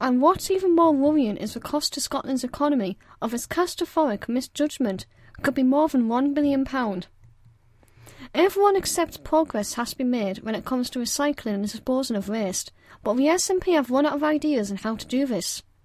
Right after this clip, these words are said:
Our oceans are filling with waste, with plastic and other waste, which could easily have originated in Scotland.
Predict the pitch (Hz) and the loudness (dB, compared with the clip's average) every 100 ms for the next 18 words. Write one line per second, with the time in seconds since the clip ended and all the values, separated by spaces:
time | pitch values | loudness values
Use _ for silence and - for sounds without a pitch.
0 | - 311 381 - 349 370 - 262 202 196 | 2 4 6 6 4 4 2 -2 -2 -4
1 | - 302 294 226 220 262 196 185 - - | 0 2 4 2 -2 -2 -2 -6 -8 -6
2 | 220 - 285 294 - 285 254 - 254 262 | -6 -4 -2 -2 -2 -6 -6 -4 -2 0
3 | 254 247 185 - - _ - 247 - 269 | 0 0 -2 -6 -14 _ -6 -6 -4 -6
4 | - - 370 - 339 302 262 285 311 262 | -2 2 2 2 2 2 2 0 0 0
5 | 202 - 208 196 - - - 143 175 | -2 -4 -4 -2 -2 -4 -4 -6 -6